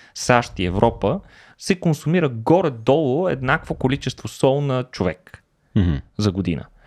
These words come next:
Speaker 1: Обаче в Индонезия същата тази сол, която хората използват, има сто пъти повече пластмасови частици.
Speaker 2: Защо?
Speaker 1: Ими
Speaker 2: Кой
Speaker 1: причина
Speaker 2: знае?
Speaker 1: за това е факта, може би, че Индонезия е на първо място по замърсяване с пластмаса в света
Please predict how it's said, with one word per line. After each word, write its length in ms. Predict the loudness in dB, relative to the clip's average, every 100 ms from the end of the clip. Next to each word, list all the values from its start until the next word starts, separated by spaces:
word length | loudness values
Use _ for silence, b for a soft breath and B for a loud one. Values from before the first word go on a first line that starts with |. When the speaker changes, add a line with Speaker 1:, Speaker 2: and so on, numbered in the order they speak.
| B B B
Speaker 1:
Обаче 600 | -2 0 2 0 -2 -2 0
в 140 | -2 0
Индонезия 680 | 0 2 2 2 2 0 0
същата 380 | 0 -4 -2 -2
тази 300 | 0 -2 -2
сол, 260 | 0 2
която 260 | 2 -2 0
хората 280 | -2 -2 -8
използват, 440 | -4 -2 -2 -2
има 180 | 0 0
сто 300 | -2 0 0
пъти 260 | 0 -6 -4
повече 440 | 2 2 2 -2
пластмасови 580 | 0 0 0 -6 -6 -12
частици. 540 | -12 -14 -14 -14 -18 _ _ _ _ _ _ _ _ _ B B
Speaker 2:
Защо? 440 | 0 0 0 -2 -2 -8 B B B -4
Speaker 1:
Ими 200 | 0 2
Speaker 2:
Кой 140 | 2
Speaker 1:
причина 200 | 0 2
Speaker 2:
знае? 100 | 4
Speaker 1:
за 140 | 2 2
това 160 | 2
е 60 | 2
факта, 340 | 2 0 0
може 220 | -2 0 -2
би, 100 | -4
че 140 | 0
Индонезия 600 | 2 2 2 2 2 2
е 60 | 0
на 100 | -2
първо 420 | 0 0 2 0
място 380 | 0 0 -2 -10
по 180 | -6
замърсяване 720 | -4 0 -2 -2 0 2 0 -4
с 220 | -8 -8
пластмаса 600 | -2 -2 -2 -4 -4 -6
в 80 | -6
света 400 | -8 -8 -8